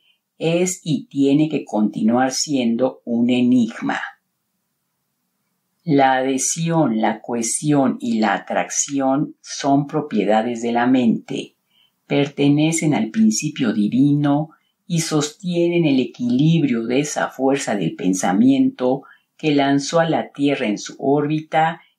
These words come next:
y dijo a la ola orgullosa, "Hasta aquí y no más". El espíritu es la vida, la sustancia y la continuidad de todas las cosas.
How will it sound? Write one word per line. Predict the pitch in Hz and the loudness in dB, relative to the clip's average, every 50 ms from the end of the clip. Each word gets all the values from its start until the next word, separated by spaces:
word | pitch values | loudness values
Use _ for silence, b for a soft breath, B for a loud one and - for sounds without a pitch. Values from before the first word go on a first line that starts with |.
| _ _ | _ _
y | - 143 135 131 120 | -4 0 0 0 0
dijo | 135 147 147 143 - - 160 147 | 0 -2 -4 -4 -4 0 0 0
a | 131 | 2
la | 113 104 104 107 113 | 0 0 -2 0 0
ola | 117 123 127 127 123 120 | 0 0 0 2 2 0
orgullosa, | 127 123 - 127 127 123 131 143 139 104 90 - - - - 64 - - - _ _ _ _ _ _ _ _ _ _ | 0 0 -2 -2 0 2 2 2 2 2 -2 -6 -8 -6 -6 -6 -6 -8 -12 _ _ _ _ _ _ _ _ _ _
"Hasta | - 107 113 117 - - - - 98 | -4 -2 -2 -2 -2 -6 -6 -6 -6
aquí | - - - - 160 170 185 196 208 220 - - _ | -6 -6 -10 -8 -6 -4 -2 -2 -2 -4 -6 -8 _
y | - 117 113 113 | -6 -4 -2 0
no | 113 120 120 120 | 0 2 2 2
más". | 120 120 120 110 - - - - - - - - _ _ _ _ _ _ _ _ _ _ _ _ _ _ _ _ _ _ _ _ _ _ _ _ _ _ _ _ _ _ _ _ _ - | 2 2 0 0 -2 -4 -6 -10 -10 -10 -12 -16 _ _ _ _ _ _ _ _ _ _ _ _ _ _ _ _ _ _ _ _ _ _ _ _ _ _ _ _ _ _ _ _ _ -4
El | 180 160 156 156 | 0 2 2 4
espíritu | 156 156 156 - - _ - 170 165 165 175 165 - 165 | 2 2 0 -4 -10 _ -6 -4 -2 -2 -2 -4 -2 -2
es | 160 156 160 | -2 -2 0
la | 165 160 151 151 | 0 0 0 0
vida, | 147 156 160 165 170 165 - - - - - - _ | -2 -4 -6 -6 -4 -2 -2 -2 -2 -2 -6 -12 _
la | - - 104 | -4 -4 -4
sustancia | 107 - - 113 107 - - - - 139 147 151 156 151 - - 165 160 156 - - | -4 -4 -10 -10 -8 -8 -8 -6 -2 0 2 2 2 0 0 0 0 0 0 -2 -4
y | - 175 156 143 | -4 -2 0 2
la | 139 127 - - | 0 0 -2 -4
continuidad | - 131 123 117 113 - 120 120 117 117 120 123 113 120 127 131 135 135 | -4 -4 -4 -4 -2 0 2 4 4 4 4 2 2 2 2 2 2 2
de | - 139 - - - | 0 -2 -2 -4 -6
todas | - 113 113 113 120 120 117 | -8 -6 -2 -2 -2 -2 0
las | 123 113 113 - - | -2 -4 -4 -6 -8
cosas. | - - 135 123 104 - - - - - - - - - - - | -8 -4 -4 -2 -2 -4 -6 -8 -8 -6 -6 -8 -8 -8 -10 -14